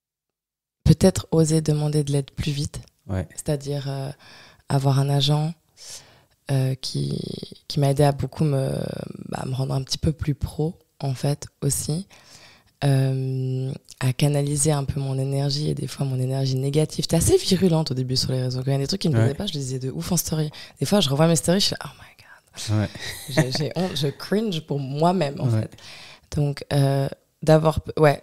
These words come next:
Speaker 1: je, je pense de, de, de, d'avoir demandé peut-être de l'aide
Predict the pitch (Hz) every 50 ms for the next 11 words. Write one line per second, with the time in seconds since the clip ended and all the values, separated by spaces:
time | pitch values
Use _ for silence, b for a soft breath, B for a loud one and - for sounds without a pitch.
0 | _ _ _ 160 156 151 147 143 143 - - - 67 67 64 65 64 - - -
1 | - - _ - - - _ _ _ _ _ _ - - - 147 139 156 151 -
2 | 165 175 175 151 - - - 147 151 143 143 139 139 139 139 b b b b b
3 | b b b b b b b b b b _ - 151 143 156 151 147 143 131 135
4 | 143 143 139 139 139 139 135 135 143 143 - - - _ _ - 160 156 147 151
5 | 151 147 147 147 151 156 156 151 156 147 156 147 - 151 139 135 147 143 139 143
6 | 143 135 127 -